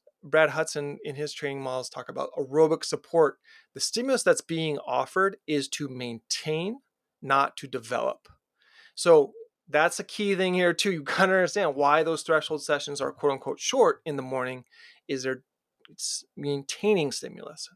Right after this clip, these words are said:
a, a maintenance thing. The developing stimulus is the afternoon speed session. And so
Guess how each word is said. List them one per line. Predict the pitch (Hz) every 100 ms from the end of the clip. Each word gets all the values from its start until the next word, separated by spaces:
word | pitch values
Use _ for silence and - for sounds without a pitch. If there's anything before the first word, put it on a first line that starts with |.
| -
a, | - 147
a |
maintenance | 135 160 - - - -
thing. | _ _ _ _ - _ _
The | 143 139 -
developing | 160 139 - - 294 247 139 123
stimulus | - 131 131 127 - -
is | 156 139
the | 151 143
afternoon | 120 - 135 160 202 180
speed | 160 - - 190 143
session. | - - - - - - - -
And | 156 156
so | 165 151